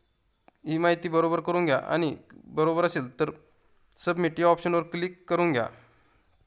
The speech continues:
त्यानंतर पुन्हा सबमिट या ऑप्शनवर क्लिक करून घ्या. सबमिट ऑप्शनवर क्लिक केल्यानंतर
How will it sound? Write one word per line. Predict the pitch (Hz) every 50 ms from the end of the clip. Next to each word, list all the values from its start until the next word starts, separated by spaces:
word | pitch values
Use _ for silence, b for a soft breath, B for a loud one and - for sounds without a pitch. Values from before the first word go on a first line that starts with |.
| _ _ _ _ _ _ _ _ _ _ _ _ _ _ _ - -
त्यानंतर | 151 160 170 170 160 156
पुन्हा | 156 - - 175 175 165 147
सबमिट | 151 - 165 165 175 170 160
या | 170 175
ऑप्शनवर | 170 165 - 175 170 165 156
क्लिक | 156 - 160 165 160 -
करून | - 165 170 175 170
घ्या. | 147 127 110 - - - _ _ _ _ _ _ _ _ _ _ _ _ _ _ _ _ _ _ -
सबमिट | - 165 160 175 180 175 175
ऑप्शनवर | - 170 165 - 175 170 170 170
क्लिक | 165 165 175 175 170 -
केल्यानंतर | 180 170 175 180 180 175 160 185 170